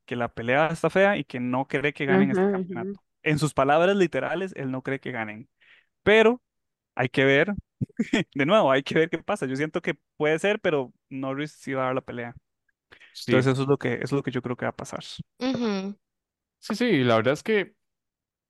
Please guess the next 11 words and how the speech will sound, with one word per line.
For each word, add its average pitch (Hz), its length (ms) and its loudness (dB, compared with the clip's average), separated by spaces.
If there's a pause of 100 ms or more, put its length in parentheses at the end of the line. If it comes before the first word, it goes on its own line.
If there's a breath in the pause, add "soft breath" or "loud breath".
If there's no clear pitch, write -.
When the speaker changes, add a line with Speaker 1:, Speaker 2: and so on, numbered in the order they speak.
(440)
Speaker 3:
tomando 135 340 -2
en 190 60 -6
cuenta 185 280 -2
las 113 160 0
declaraciones 107 600 -8
que 143 100 -4
dijo 143 140 -4
Zach 139 440 -2
Brown 131 500 -6
la, 95 280 -4
la 95 260 -4